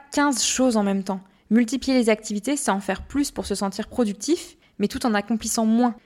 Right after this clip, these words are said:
Fragmenter votre attention diminue votre concentration. Utilisez la loi de Parkinson au niveau macro et micro. Raccourcissez les détails et les plannings pour vous obliger à concentrer votre attention et à éviter la procrastination.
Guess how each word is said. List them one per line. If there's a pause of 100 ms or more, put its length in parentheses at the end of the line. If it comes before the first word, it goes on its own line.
(240)
Fragmenter
votre
attention (140)
diminue
votre
concentration. (520)
Utilisez
la
loi
de
Parkinson
au
niveau
macro
et
micro.
Raccourcissez (100)
les
détails
et
les
plannings
pour
vous
obliger
à
concentrer
votre
attention
et
à
éviter
la
procrastination.